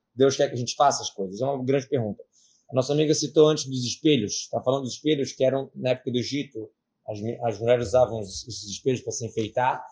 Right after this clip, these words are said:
Quando os maridos voltavam do trabalho, pesado, cansados, não queriam saber de nada, não queriam saber de, de ter filhos e nada disso, elas se enfeitavam todas e mostravam na frente do espelho, "Olha como eu sou mais bela que você."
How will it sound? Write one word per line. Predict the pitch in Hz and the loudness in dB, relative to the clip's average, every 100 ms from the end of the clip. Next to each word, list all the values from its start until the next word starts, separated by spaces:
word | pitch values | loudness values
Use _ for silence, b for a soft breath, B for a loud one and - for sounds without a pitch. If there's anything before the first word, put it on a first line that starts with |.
| _ _ | _ _
Quando | 127 | -4
os | 117 | 0
maridos | 120 143 131 | 2 2 0
voltavam | 131 123 143 123 | -2 2 0 0
do | 117 | 0
trabalho, | 131 120 127 123 101 - | 0 2 2 2 0 0
pesado, | 135 110 123 120 196 - _ _ | 0 4 4 4 0 -16 _ _
cansados, | - 135 - 131 120 | 0 0 4 4 4
não | 104 | 2
queriam | 123 135 | 0 0
saber | 131 127 | 2 0
de | 113 | 2
nada, | 127 123 107 | 2 2 0
não | 107 | -2
queriam | 120 131 | -4 -2
saber | 123 117 120 | 2 2 2
de, | 101 107 - _ _ | 0 -4 -8 _ _
de | - 104 | -16 -2
ter | 117 | -2
filhos | - 139 147 127 | 2 4 4 4
e | |
nada | 120 127 127 | 2 2 2
disso, | 139 175 170 147 147 | 4 4 4 0 0
elas | 131 131 - - - | 2 2 0 -6 -14
se | - 120 | -12 -10
enfeitavam | 113 117 127 120 123 | -8 0 0 0 2
todas | 165 156 | 4 4
e | 131 | 2
mostravam | 131 - 139 143 127 | 0 2 4 4 2
na | |
frente | 120 131 | -2 -4
do | |
espelho, | 120 - 135 135 | -4 0 4 6
"Olha | 160 175 | 6 4
como | 165 147 | 2 0
eu | 135 | 0
sou | - 143 | -2 -2
mais | 135 113 | -2 0
bela | 123 123 | 0 0
que | 120 | -4
você." | 127 123 - | -8 -8 -12